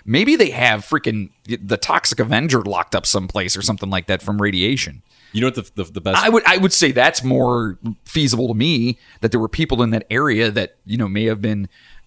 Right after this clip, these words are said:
Speaker 1: involved in the radiation and they're hidden in there and they're trying to, like, you know what I mean? I don't know. That sounds more feasible than, "Hey,
Speaker 2: The
Speaker 1: guys."
Speaker 2: best, the best part about this entire thing,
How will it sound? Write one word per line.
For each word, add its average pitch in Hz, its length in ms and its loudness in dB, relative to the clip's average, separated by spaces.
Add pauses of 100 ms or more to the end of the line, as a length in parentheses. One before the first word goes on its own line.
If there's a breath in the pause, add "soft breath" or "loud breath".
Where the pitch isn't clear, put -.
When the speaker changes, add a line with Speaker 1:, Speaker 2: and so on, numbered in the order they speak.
Speaker 1:
involved 110 600 0
in 107 100 0
the 107 80 -2
radiation 107 640 -2
and 87 100 -6
they're 87 180 -6
hidden 135 300 -2
in 104 100 -4
there 98 140 -2
and 90 80 -6
they're 90 120 -6
trying 101 260 -4
to, 95 80 -6
like, 95 160 -8
you 110 80 0
know 117 60 0
what 113 60 -2
I - 20 -2
mean? 123 200 -2
I 135 120 2
don't 131 100 2
know. 107 140 2
That 117 120 2
sounds 120 280 0
more 107 100 -2
feasible 107 320 -4
than, 92 160 -4
"Hey, 110 440 -2
Speaker 2:
The 82 160 -10
Speaker 1:
guys." 117 260 0
Speaker 2:
best, - 280 -8
the 95 60 -10
best 110 260 -8
part 101 220 -4
about 85 220 -4
this 85 180 -8
entire 95 640 -8
thing, - 380 -10